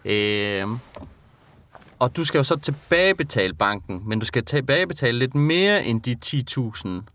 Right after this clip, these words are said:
Øh, fordi der er jo renter. Øhm, og så kan jeg jo kun se, at den eneste måde, du kan få flere penge på, det er jo, hvis du får penge af mig. Og hvis jeg skal have penge, så må jeg jo også låne af banken. Så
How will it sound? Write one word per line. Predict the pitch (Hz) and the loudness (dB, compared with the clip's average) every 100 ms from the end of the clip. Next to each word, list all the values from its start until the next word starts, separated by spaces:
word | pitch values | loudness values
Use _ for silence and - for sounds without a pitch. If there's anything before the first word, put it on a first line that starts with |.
| _ _ _ _ - | _ _ _ _ -4
Øh, | 98 98 | 0 0
fordi | 104 107 | -2 0
der | 120 | 2
er | 139 | 4
jo | |
renter. | 135 131 156 170 104 107 - - _ _ _ - | 2 2 0 2 0 0 -8 -20 _ _ _ -6
Øhm, | 104 104 104 101 101 101 101 117 - _ - - _ _ - | -2 0 0 -2 -2 -4 -6 -8 -14 _ -20 -20 _ _ -4
og | 113 | -2
så | 147 | -2
kan | 147 156 | -2 0
jeg | 143 151 | 4 4
jo | 156 | 2
kun | 160 165 | 0 -2
se, | 147 | 2
at | 170 139 | 0 2
den | 147 | 2
eneste | 185 165 | 2 2
måde, | 156 160 | 4 2
du | 151 202 | 2 -2
kan | - 127 | 0 -2
få | - 107 | 0 0
flere | - 120 120 | 2 2 2
penge | 123 123 127 | 2 0 0
på, | 110 107 - - - - | 0 -2 -4 -18 -6 2
det | |
er | 165 | 4
jo, | |
hvis | 143 | 4
du | 127 160 | 0 0
får | 131 | 0
penge | - 135 151 156 | 0 0 2 0
af | - 92 | -2 0
mig. | 101 135 160 165 _ - _ | 2 2 0 -8 _ -20 _
Og | - 95 | -4 -2
hvis | 104 170 | 0 2
jeg | 185 | 0
skal | 127 | -2
have | 113 | -2
penge, | - 127 127 139 143 _ _ | 0 0 2 0 -4 _ _
så | - 131 | -2 4
må | 135 | 4
jeg | 151 | 6
jo | 151 | 4
også | 143 - | 2 2
låne | 117 110 | 0 2
af | |
banken. | 107 104 107 90 90 117 _ _ _ _ _ - | 0 -2 -4 -10 -10 -12 _ _ _ _ _ -4
Så | 120 | -4